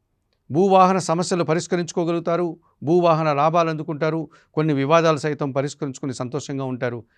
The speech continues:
రియల్ ఎస్టేట్ రంగంలో అధిక లాభాలను అందిపుచ్చుకుంటారు. వ్యయములో రాహువు, జన్మరాశిలో శని,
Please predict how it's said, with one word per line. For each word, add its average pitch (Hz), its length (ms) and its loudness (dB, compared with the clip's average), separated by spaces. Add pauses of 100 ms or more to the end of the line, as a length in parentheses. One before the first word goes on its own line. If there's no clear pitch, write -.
(140)
రియల్ 147 160 0
ఎస్టేట్ 143 200 -6
రంగంలో 123 380 -2
అధిక 131 240 -6
లాభాలను 117 440 -4
అందిపుచ్చుకుంటారు. 110 800 -8 (640)
వ్యయములో 208 420 6
రాహువు, 196 440 8
జన్మరాశిలో 190 840 4 (280)
శని, 190 460 4